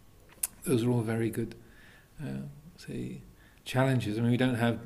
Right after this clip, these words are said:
tigers and elephants and, and such like, but, um, the general, uh, rigors of, of living, um, they, uh,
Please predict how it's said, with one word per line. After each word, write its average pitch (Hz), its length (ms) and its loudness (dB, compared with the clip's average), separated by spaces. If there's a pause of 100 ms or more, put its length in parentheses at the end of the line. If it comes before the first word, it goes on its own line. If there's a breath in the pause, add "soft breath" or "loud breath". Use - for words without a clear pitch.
(220)
tigers 120 420 0
and 107 100 -2
elephants 113 500 -6
and, 113 120 -12 (760 loud breath)
and 123 140 -10
such - 240 -10
like, 135 160 -8 (140)
but, 135 100 -12 (120)
um, 110 260 -6 (420 loud breath)
the - 80 -4
general, 117 480 2 (300)
uh, 123 400 -8
rigors 123 440 2
of, 101 240 -2 (140)
of 101 140 -4
living, 117 460 0 (140)
um, 117 180 -8 (880 loud breath)
they, 113 280 -6
uh, 113 160 -6